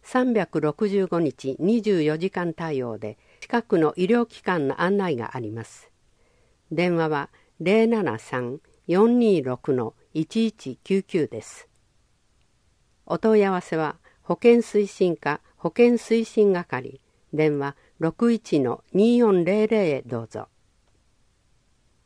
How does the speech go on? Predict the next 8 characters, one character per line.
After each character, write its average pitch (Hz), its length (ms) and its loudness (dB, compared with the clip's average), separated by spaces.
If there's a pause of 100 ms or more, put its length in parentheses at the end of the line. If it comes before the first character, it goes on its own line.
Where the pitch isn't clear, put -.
(1500)
献 240 240 2
血 233 280 0
の 151 180 4
ご 156 120 -2
案 147 160 -2
内 131 200 -6
で 113 120 -6
す。 - 240 -20